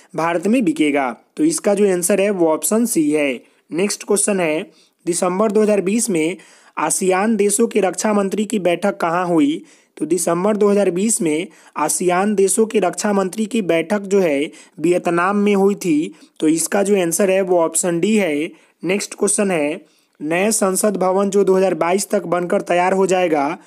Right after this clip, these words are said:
उसका डिज़ाइन किसने तैयार किया है? तो नया संसद जो भारत में दो हज़ार बाईस तक बनकर तैयार हो जाएगा, उसका डिज़ाइन जो है बिमल पटेल ने किया है। तो इसका जो आंसर है, वो ऑप्शन ए है। नेक्स्ट क्वेश्चन देखेंगे।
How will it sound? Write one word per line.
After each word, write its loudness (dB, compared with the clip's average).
उसका 0
डिज़ाइन 0
किसने 0
तैयार 0
किया 2
है? -2
तो -4
नया 0
संसद 0
जो 2
भारत 0
में 0
दो 4
हज़ार 2
बाईस 0
तक -2
बनकर 0
तैयार 0
हो 4
जाएगा, 2
उसका 0
डिज़ाइन 0
जो 0
है 0
बिमल -2
पटेल 0
ने 2
किया 0
है। -2
तो 0
इसका 0
जो 2
आंसर 0
है, 0
वो 2
ऑप्शन 0
ए 4
है। 0
नेक्स्ट -4
क्वेश्चन 0
देखेंगे। 0